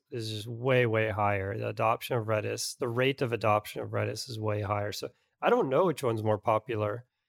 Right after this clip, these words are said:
but, uh, but yeah, they're, you, you hit the nail on the head. Those are the two big juggernauts. And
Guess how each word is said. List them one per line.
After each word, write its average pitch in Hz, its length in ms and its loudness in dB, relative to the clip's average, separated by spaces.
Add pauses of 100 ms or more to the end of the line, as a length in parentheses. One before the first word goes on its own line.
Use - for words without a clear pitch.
(280)
but, 120 300 2
uh, 113 180 4
but 147 120 6
yeah, 147 100 8
they're, 156 180 6 (160)
you, 180 200 -4
you 175 160 2
hit 196 100 6
the 185 80 4
nail 151 120 6
on 127 60 4
the 113 80 2
head. 113 180 4
Those 135 200 0
are 143 40 2
the 127 60 0
two 123 200 -6
big 113 200 -2
juggernauts. 117 500 2
And 147 120 0